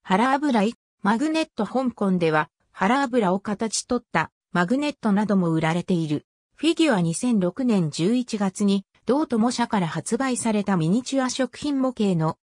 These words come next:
コレクション、香港茶山町の中にもハラ油がある。食べ物が語る香港史、ピー百三十五、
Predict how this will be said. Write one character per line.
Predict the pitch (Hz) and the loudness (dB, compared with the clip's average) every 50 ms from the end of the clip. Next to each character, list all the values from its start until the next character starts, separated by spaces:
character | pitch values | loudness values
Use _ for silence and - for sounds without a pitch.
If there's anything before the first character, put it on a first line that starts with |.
| _ _ _ | _ _ _
コ | - - 196 | -4 -2 0
レ | 240 285 | 0 0
ク | - - - | -4 -6 -6
シ | - 214 | -2 -2
ョ | 185 | 0
ン、 | 165 156 - _ _ _ _ _ _ | -2 -2 -6 _ _ _ _ _ _
香 | - 277 311 330 302 | -2 -2 -2 -2 -2
港 | - - 262 233 202 196 | -4 -2 0 0 0 0
茶 | - 185 165 | 0 -2 -4
山 | - - 233 262 254 247 | -2 0 0 0 0 -2
町 | - 226 208 202 190 | -2 0 2 2 4
の | 175 190 | 4 4
中 | 196 208 214 - 220 202 | 4 2 2 0 0 0
に | 180 170 | 0 0
も | 160 151 156 156 _ _ _ _ _ | 0 0 -2 -4 _ _ _ _ _
ハ | - - 170 | -4 0 2
ラ | 196 220 233 247 | 2 2 2 2
油 | 226 233 208 185 170 | 2 2 2 2 2
が | 175 190 180 | 0 0 -2
あ | 165 151 | -2 -2
る。 | 131 - _ _ _ _ _ _ - | -4 -6 _ _ _ _ _ _ -4
食 | 190 196 | 0 0
べ | 262 302 | 2 2
物 | 311 339 330 302 262 | 0 0 0 0 0
が | 208 202 | 0 0
語 | - - 175 - - 226 | -2 -4 -6 -4 -2 0
る | 220 214 | 0 0
香 | 190 - 247 269 240 | 0 0 -2 -2 -2
港 | - - 208 190 185 | -2 -2 0 0 0
史、 | 180 - - 170 - - _ _ _ _ | -2 -2 -4 -4 -4 -6 _ _ _ _
ピ | - 214 214 196 | -4 -2 0 0
ー | |
百 | 170 - 196 185 - - | 0 -2 -4 -6 -6 -4
三 | - 226 254 285 277 220 | -2 -2 0 0 0 0
十 | 180 202 175 151 | 2 0 0 0
五、 | - 147 - - | -2 -4 -6 -6